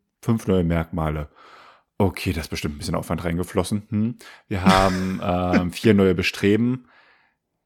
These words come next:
Speaker 1: Ja, das ist am Ende ein Kreativprozess, da hast du irgendwie drei Meetings dazu. Was kann man dann Schönes machen? Dann wird das in der Excel-Tabelle eingetragen. Hier, für Stufe eins musst du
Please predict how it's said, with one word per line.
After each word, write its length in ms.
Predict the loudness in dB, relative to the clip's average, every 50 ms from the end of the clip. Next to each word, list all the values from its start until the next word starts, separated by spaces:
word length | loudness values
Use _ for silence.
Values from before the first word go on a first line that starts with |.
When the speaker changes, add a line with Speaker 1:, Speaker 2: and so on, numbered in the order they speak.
| _ _ _
Speaker 1:
Ja, 300 | -4 0 2 2 2 2
das 160 | 0 -2 -6
ist 120 | -2 -2
am 120 | -2 -2 0
Ende 240 | 0 2 2 2
ein 140 | 2 0 -2
Kreativprozess, 720 | -4 -2 -2 -2 0 0 -4 -4 -4 -6 -8 -4 -4 -4 -2
da 80 | -2 -4
hast 120 | -4 -2
du 40 | -4
irgendwie 140 | -6 -6 -8
drei 180 | -4 -4 -2
Meetings 340 | -2 -2 -2 -2 -4 -4 -2
dazu. 240 | -4 -6 -6 -6 -8
Was 100 | -8 -8
kann 120 | -4 -4 -2
man 80 | -2 -2
dann 100 | -4 -4
Schönes 260 | -4 -4 -4 -4 -2
machen? 220 | -4 -4 -2 -4
Dann 100 | -4 -6
wird 80 | -4 -6
das 100 | -8 -6
in 80 | -4 -2
der 180 | -2 -2 -4
Excel-Tabelle 500 | -4 -6 -8 -6 -4 -4 -4 -2 -2 -2
eingetragen. 540 | -2 -2 -4 -6 -8 -4 -2 -2 0 0 -2
Hier, 320 | -2 0 2 4 4 4 4
für 160 | 2 -2 -4
Stufe 320 | -2 -2 -2 0 0 2
eins 260 | 2 2 0 0 -2
musst 160 | -6 -6 -4 -4
du 120 | -6 -6